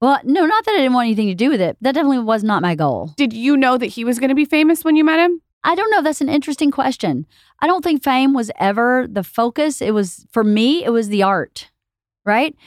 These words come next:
Speaker 1: It was the art. It was the craft of writing a really good hour.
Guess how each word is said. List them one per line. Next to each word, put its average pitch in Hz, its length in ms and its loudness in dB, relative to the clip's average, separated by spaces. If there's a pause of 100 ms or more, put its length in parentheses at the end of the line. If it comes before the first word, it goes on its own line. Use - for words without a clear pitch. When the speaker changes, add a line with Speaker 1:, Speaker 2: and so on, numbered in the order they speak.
(200)
Speaker 1:
It 233 40 -2
was 233 120 0
the 226 180 -2
art. 220 380 0
It 214 60 -4
was 208 120 -4
the 196 80 -4
craft 214 600 -2
of 190 160 -6
writing 208 560 0
a 180 80 -6
really 226 460 0
good 196 420 0
hour. 170 500 -2